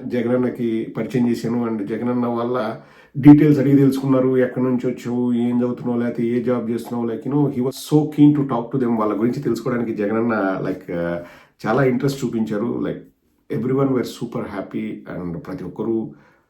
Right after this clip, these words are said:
ఒకటి కాదు, రెండు కాదు, మూడు నాలుగు ఫోటోలు తీసుకున్నారు. సెల్ఫీ అంటారు, అన్న దీంతో ది, దాంతో ది అంటారు. ఇక్కడ గమ్మత్తైన విషయం ఏంటంటే, నేను ప్రతిసారి జగనన్న కలిసినప్పుడు నా ఫోటో వచ్చిందా లేదా అని చూసుకునేవాడిని. ఫస్ట్ టైమ్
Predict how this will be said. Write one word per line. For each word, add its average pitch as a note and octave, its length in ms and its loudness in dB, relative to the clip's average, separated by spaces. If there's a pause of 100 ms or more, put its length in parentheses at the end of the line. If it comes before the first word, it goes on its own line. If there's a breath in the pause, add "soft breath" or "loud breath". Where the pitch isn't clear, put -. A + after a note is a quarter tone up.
(220 loud breath)
ఒకటి B2+ 280 0
కాదు, A#2 180 0
రెండు A2+ 160 0
కాదు, B2 140 0
మూడు A#2+ 200 2
నాలుగు C3+ 200 4
ఫోటోలు B2 260 0
తీసుకున్నారు. A#2+ 380 -2
సెల్ఫీ B2 400 0
అంటారు, A#2+ 260 0
అన్న A#2 200 0
దీంతో A#2+ 360 0
ది, A#2 120 0
దాంతో A#2 320 -2
ది A#2 180 -2
అంటారు. A2+ 420 -2
ఇక్కడ A#2+ 220 -4
గమ్మత్తైన B2 480 0
విషయం A#2 260 -2
ఏంటంటే, A2+ 240 -2
నేను A#2 160 -2
ప్రతిసారి B2+ 840 2
జగనన్న B2 440 0
కలిసినప్పుడు A#2 380 -2
నా A2 120 -2
ఫోటో A#2+ 260 -2
వచ్చిందా A#2+ 320 -2
లేదా A#2 240 -2
అని A2+ 240 -2
చూసుకునేవాడిని. A2 720 -4 (680 loud breath)
ఫస్ట్ D3 180 -2
టైమ్ D3 200 8